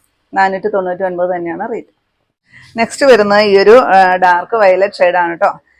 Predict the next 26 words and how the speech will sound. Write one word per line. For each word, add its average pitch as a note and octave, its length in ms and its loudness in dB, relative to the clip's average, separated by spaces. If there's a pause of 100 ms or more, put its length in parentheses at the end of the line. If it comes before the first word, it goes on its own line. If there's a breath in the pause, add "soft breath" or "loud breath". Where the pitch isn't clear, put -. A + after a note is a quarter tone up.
(180)
ഇതിൽ A#3 160 -2
ഈ A#3+ 200 2
ഒരു A3+ 120 6
ഷെയ്ഡിന് F#3+ 420 0
ഡിസൈന് G#3 520 0
ചെറിയൊരു G3+ 460 0
വ്യത്യാസമുണ്ട്. F3 540 -4
കുഞ്ഞു G#3 600 -10
ബുട്ടാസാണ് F3 580 -6
വരുന്നത്. E3+ 300 -2
അതുപോലെ F3 280 0
തന്നെ F3+ 280 -8 (320)
ഈ F#3+ 200 -4
ഗോൾഡൻ F#3 400 0
ബുട്ടാസിൻ്റെ, G#3 580 0 (100)
ആ, F#3 240 -6
ഷേപ്പിന് G3+ 600 -4
വ്യത്യാസമുണ്ട്. F3 640 -4 (460 soft breath)
വേറെ A3+ 220 2
പ്രത്യേകിച്ച്, G3+ 520 -2 (160)
ആ, F#3 180 -2
ഡിസൈന് F3+ 340 -2
കാര്യങ്ങൾക്കൊന്നും F3 640 -2
വ്യത്യാസം G3 400 -2
വരുന്നില്ല. E3+ 480 -6
പല്ലുവൊക്കെ, F3+ 440 -4